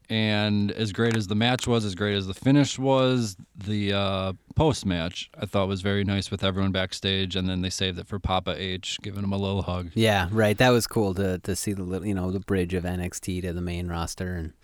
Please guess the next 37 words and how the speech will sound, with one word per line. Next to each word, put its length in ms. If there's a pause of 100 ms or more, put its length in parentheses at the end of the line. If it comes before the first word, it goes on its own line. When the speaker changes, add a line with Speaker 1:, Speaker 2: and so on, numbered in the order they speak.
Speaker 1:
Right, 220
and 120
it's 140
something 340
I 80
think 280
that, 160 (140)
you 140
know, 80
there's 160
a 40
lot 240
of 60
momentum. 440
There's 160
a 40
lot 300
of, 320 (260)
you 140
know, 80
they 140
can 200
do 220
a 40
lot 300
with 200
the 100
story 460
of 140
this 180
guy 120
Speaker 2:
Right. 100
Speaker 1:
came 180
from 160
N 160
X 180
T. 280